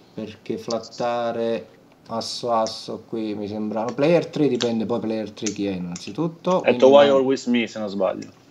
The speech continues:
Speaker 1: Ah, ok, maggior ragione, qui stiamo flattando quasi sempre solo gli assi.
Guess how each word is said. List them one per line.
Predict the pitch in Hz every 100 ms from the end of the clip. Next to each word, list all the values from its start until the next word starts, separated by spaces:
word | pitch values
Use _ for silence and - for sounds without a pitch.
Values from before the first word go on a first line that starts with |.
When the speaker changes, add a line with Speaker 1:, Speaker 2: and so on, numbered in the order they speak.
| -
Speaker 1:
Ah, | 113 107
ok, | 107 107 98
maggior | 101 98 113
ragione, | 113 101 104 92 98 123 -
qui | 110 107
stiamo | - 101 98
flattando | 101 - 101 98 101
quasi | 101 98
sempre | 98 98
solo | 98 95
gli | 92 95
assi. | 87 - 151